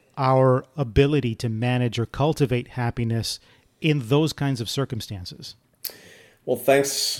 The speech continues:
Speaker 2: for having me on the podcast, and thanks for that question. I'm finding that Americans and Canadians and, and people all around the world are doing pretty well, actually, and part of the reason is because we're so resilient. It's amazing how people make their own conditions for happiness,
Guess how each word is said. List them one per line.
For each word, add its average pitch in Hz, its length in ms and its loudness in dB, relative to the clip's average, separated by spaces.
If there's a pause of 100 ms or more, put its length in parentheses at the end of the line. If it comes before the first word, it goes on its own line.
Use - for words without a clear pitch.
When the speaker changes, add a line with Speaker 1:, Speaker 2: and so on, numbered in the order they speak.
Speaker 2:
for 101 260 -2
having 120 280 4
me 98 100 2
on 95 160 0
the 90 80 -4
podcast, 92 640 0
and 87 140 -4
thanks 110 240 2
for 104 60 -2
that 85 340 -4
question. 82 460 0
I'm 85 140 -6
finding 104 580 0
that 87 460 -2
Americans 104 460 0
and 92 160 -6
Canadians 107 580 6
and, 92 140 -2
and 92 140 -2
people 117 220 4
all 104 140 4
around 95 200 0
the - 60 -6
world 113 460 6 (1000)
are 143 80 6
doing 226 280 2
pretty 151 240 0
well, 139 600 2
actually, 110 440 -4
and 107 100 0
part 127 160 0
of - 20 -4
the 107 80 -4
reason 110 320 -2
is 90 140 -4
because - 480 -4
we're 101 120 0
so 117 720 2 (340)
resilient. 98 760 0 (320)
It's - 340 -6
amazing 107 460 2
how 98 140 -2
people 107 280 0
make 98 240 0
their 92 180 -2
own 104 260 0
conditions 95 600 -2
for 87 160 -8
happiness, 98 600 -4